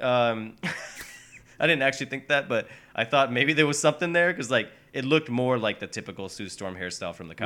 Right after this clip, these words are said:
Speaker 2: comics, like, you know, but that's not what happened here. What happened was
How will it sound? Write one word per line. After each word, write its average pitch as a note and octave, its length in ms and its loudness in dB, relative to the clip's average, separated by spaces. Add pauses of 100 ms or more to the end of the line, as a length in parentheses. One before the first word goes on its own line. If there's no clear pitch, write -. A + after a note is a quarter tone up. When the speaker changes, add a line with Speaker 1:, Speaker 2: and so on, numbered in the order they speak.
Speaker 2:
comics, F#2 220 -6
like, D#2+ 180 -16 (800)
you G2+ 80 -12
know, C#2+ 200 -10 (760)
but F#2+ 260 -6 (440)
that's C3+ 200 -4
not B2+ 160 0
what G#2+ 100 -4
happened F2+ 280 -4
here. D#2 160 -14 (260)
What A#2 120 2
happened C#3 340 4
was G2 480 -4